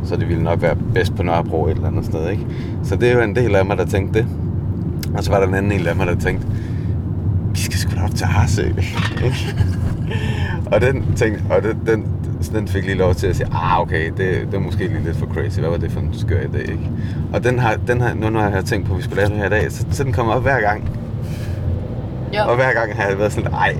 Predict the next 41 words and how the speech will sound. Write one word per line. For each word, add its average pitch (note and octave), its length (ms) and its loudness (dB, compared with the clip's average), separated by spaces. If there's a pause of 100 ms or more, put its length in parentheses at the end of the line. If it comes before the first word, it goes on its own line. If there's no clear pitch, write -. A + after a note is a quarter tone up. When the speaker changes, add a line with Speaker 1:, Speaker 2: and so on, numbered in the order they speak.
(440)
Speaker 1:
ej, F2 100 0
det, G#2+ 420 2
det G#2+ 120 0
kan A2 100 2
ikke G#2 120 0
lade G2+ 160 2
sig G2 120 0
gøre F#2+ 180 4
logistisk," G2 600 -4
og D2 60 -6
sådan D#2+ 100 -6
noget. D2 140 -4 (300)
Og G2+ 80 0
så B2 80 2 (160)
i A2 60 0
morges, A2 300 2
da G#2 100 0
vi G2 100 -2
vågner, G2+ 280 2
så G#2+ 140 2
regner G2 340 2
det F2 140 0
jo, - 140 0
ikke? - 380 -2
Og - 60 -8
så G2+ 60 -2
er F#2 40 -2
vi E2+ 60 -4
sådan, F2+ 140 -2
"Hvor G2+ 180 0
skal F#2+ 160 -4
vi D#2+ 60 -2
være A2+ 240 4
ude A2+ 100 2
på G#2 100 -4
Nørrebro?" G2+ 300 0
Og E2+ 100 2
så F2+ 60 -6
bare D#2+ 120 -4
sådan, - 140 -4
"Ej, G2 180 -2